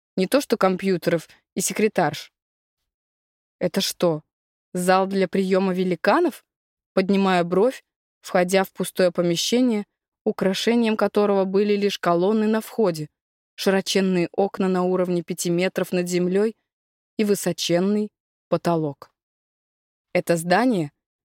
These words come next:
выстроено для обладателей основ. Любой лишний предмет в доступной зоне может навредить тебе из-за уровня радиации, впитанной и буквально прошитой в его суть. Звучит ровный ответ.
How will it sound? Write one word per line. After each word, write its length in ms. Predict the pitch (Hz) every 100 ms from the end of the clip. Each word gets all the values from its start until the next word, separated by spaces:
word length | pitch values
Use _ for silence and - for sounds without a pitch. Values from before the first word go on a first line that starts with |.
| -
выстроено 640 | 170 220 - 214 220 208
для 200 | 190 185
обладателей 600 | 180 175 175 170 - 185
основ. 520 | 180 190 214 175 139 _ _ _ _ _ _ _
Любой 340 | 190 185 196 190
лишний 340 | 190 - 180
предмет 540 | 170 170 175 202 269 _ _ -
в 80 | 175
доступной 540 | 180 - 175 175 170
зоне 380 | 165 165 151 143 _ _ _ -
может 360 | 180 196 196
навредить 460 | 180 175 175 208 247
тебе 320 | - 175 165 _ _ -
из-за 280 | 190 185 175
уровня 380 | 185 190 185
радиации, 720 | 190 208 214 165 - - 139 - _ _
впитанной 640 | - - 240 247 220 202 190 _ _
и 120 | 208
буквально 520 | 202 185 185 185 190
прошитой 520 | 185 170 - 180 - 170
в 40 |
его 260 | 165 160 165
суть. 380 | - 165 - _ _ _ _ _ _ -
Звучит 480 | 160 160 151 156 196
ровный 340 | 170 165 170
ответ. 400 | 185 180 143 -